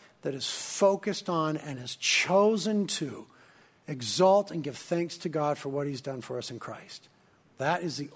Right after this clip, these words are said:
only place by which quality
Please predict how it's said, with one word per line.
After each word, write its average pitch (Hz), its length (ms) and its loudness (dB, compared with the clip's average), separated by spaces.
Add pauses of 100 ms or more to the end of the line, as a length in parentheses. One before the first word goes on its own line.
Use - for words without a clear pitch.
only 233 720 2
place - 520 -12 (520)
by 156 120 -4
which 151 280 -2
quality 185 760 4